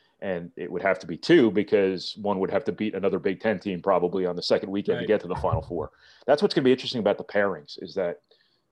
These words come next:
Speaker 1: if you have nine Big Ten teams, they're gonna have to they're gonna have to gerrymander things a little bit to make the bracket work so that Big Ten teams can't play each other in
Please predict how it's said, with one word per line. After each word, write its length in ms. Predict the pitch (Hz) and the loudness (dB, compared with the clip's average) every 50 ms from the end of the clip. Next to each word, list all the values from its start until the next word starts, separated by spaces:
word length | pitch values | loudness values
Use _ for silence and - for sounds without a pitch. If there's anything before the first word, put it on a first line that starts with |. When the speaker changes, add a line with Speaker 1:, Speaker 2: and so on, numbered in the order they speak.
| _ _ _ | _ _ _
Speaker 1:
if 160 | - 143 - _ _ _ _ _ _ _ _ _ _ _ _ _ _ | -12 -12 -12 _ _ _ _ _ _ _ _ _ _ _ _ _ _
you 100 | - 110 | -4 0
have 180 | 110 120 107 92 | 2 2 2 2
nine 280 | 98 104 104 104 101 | 2 2 2 2 2
Big 180 | 90 101 90 - | 0 -2 -2 -2
Ten 220 | - 104 104 95 | -4 -4 -4 -4
teams, 360 | - 92 87 85 85 82 - - | -6 -8 -8 -8 -10 -14 -6 -4
they're 140 | 104 98 | -4 -2
gonna 180 | 92 98 90 82 | -2 -4 -6 -4
have 240 | - 98 92 - _ | -4 -4 -4 -4 _
to 340 | - 95 90 87 85 82 - - _ _ _ _ | -2 0 0 0 -2 -4 -8 -14 _ _ _ _
they're 100 | 101 104 | -6 -4
gonna 140 | 92 90 85 | -4 -2 -2
have 120 | 98 95 - | -2 -4 -4
to 60 | 85 | -8
gerrymander 600 | - - 104 98 101 92 92 90 90 85 85 - | -2 0 2 2 2 0 -2 -6 -6 -8 -10 -8
things 240 | _ 107 92 85 - | _ -6 -6 -4 -4
a 40 | 92 | -4
little 180 | 90 87 87 85 | -2 -2 -2 -2
bit 260 | 95 92 87 - - | -2 -4 -4 -4 -10
to 100 | - 98 | -14 -6
make 220 | 87 90 90 - | -4 -4 -4 -4
the 60 | - | -10
bracket 440 | 80 - 101 98 95 92 - - - | -6 -4 -2 -2 -2 -2 -6 -12 -14
work 360 | 82 92 117 127 107 - - | -4 0 2 2 2 0 -2
so 180 | - - 98 90 | -6 -4 -2 -2
that 200 | 90 90 87 - | -2 -2 -4 -4
Big 160 | - 90 85 - | -8 -8 -8 -6
Ten 180 | - 98 87 | -6 -6 -6
teams 300 | 82 - 92 87 85 - | -6 -8 -10 -8 -8 -8
can't 240 | - 92 90 87 - | -8 -8 -8 -8 -8
play 220 | - - 90 90 | -6 -2 -2 -2
each 140 | 87 85 - | -2 -2 -4
other 220 | 90 - 87 82 - _ | -4 -4 -4 -8 -10 _
in 320 | 87 87 82 80 82 80 | -12 -12 -12 -12 -16 -20